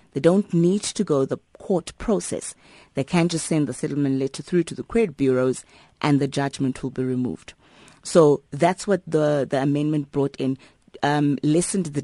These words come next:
time for the defaults to display on the credit bureaus,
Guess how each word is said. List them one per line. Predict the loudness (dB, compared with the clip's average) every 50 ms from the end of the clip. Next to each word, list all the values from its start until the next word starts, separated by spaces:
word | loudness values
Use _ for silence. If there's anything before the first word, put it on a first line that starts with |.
| -8 -8
time | -6 -4 -2 -2 0 0 -2 -2
for | -4 -4 -6 -6
the | -6 -6
defaults | -4 -4 -6 -6 -6 -6 -6 -6 -6 -8 -12 -16
to | -14 -12
display | -10 -10 -10 -8 -2 0 2 2 2 0 -2 -8 _ _ _ _ _ -20 -20 _ _ _
on | 0 0 2 2 0
the | 0
credit | -2 0 0 0 0 0 2
bureaus, | 2 4 4 6 4 4 2 0 -4